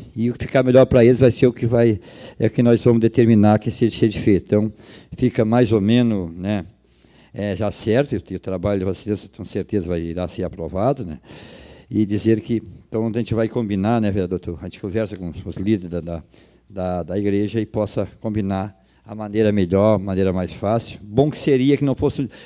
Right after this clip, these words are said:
bom que, que não fosse o dia de sessão ordinária, né, que não fosse segunda nem terça, mas qualquer outro dia. A gente fazia a sessão solene na hora que eles quisessem, não, não é, seria melhor, mas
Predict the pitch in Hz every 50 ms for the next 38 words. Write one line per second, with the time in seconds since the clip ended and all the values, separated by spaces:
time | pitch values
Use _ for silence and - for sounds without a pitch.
0 | - - - 104 135 170 196 190 - - - - - - 160 156 151 160 - -
1 | 165 143 - - 143 120 139 156 151 - - - 151 131 - - 147 139 123 92
2 | 82 - - - - - - - 120 127 110 123 117 120 120 120 110 98 90 85
3 | 82 85 92 98 95 - 131 117 - - 143 110 110 135 131 135 139 147 151 -
4 | - 117 98 87 - - - 92 - - 117 104 - - 160 151 156 147 113 117
5 | 101 85 - _ _ _ _ _ _ _ _ _ _ _ - 117 110 - - 127
6 | 113 98 117 123 113 - 120 - - 127 113 - - 117 104 101 110 127 139 139
7 | 139 123 113 110 107 120 123 117 120 110 - 110 104 98 - - - 85 90 113
8 | 131 123 - - 110 101 98 98 95 98 104 110 107 95 _ - - - - -
9 | - 120 113 120 127 117 107 - - - - - - _ - - 131 117 120 117
10 | 110 101 101 101 113 123 - - 98 78 69 -